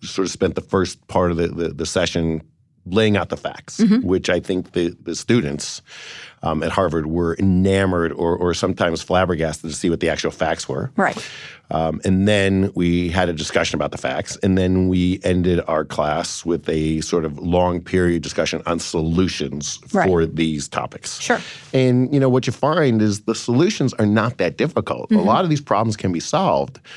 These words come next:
Speaker 1: if they need to be solved or want to be solved. And, you know, I think it led most of the, the, the people that were coming to our class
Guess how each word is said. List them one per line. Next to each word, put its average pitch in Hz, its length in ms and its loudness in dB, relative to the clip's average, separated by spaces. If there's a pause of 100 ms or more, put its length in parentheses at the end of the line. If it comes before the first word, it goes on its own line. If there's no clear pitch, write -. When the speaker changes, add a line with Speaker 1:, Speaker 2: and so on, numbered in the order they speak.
(360)
Speaker 1:
if 113 140 2
they 110 180 4
need 117 300 4
to 127 60 0
be 113 100 0
solved 104 280 0
or 90 100 4
want 117 200 2
to 98 40 0
be 78 80 -2
solved. - 420 -6
And, 90 500 2 (140)
you 95 80 2
know, 90 160 2
I 90 100 0
think 98 220 -2
it 90 100 -2
led 90 320 2
most 87 320 0
of 82 140 -2
the, 82 220 2
the, 82 280 -2
the 78 120 -6
people 92 260 0
that 80 40 0
were 76 100 -4
coming 85 240 0
to 82 100 0
our 76 100 -2
class 120 520 0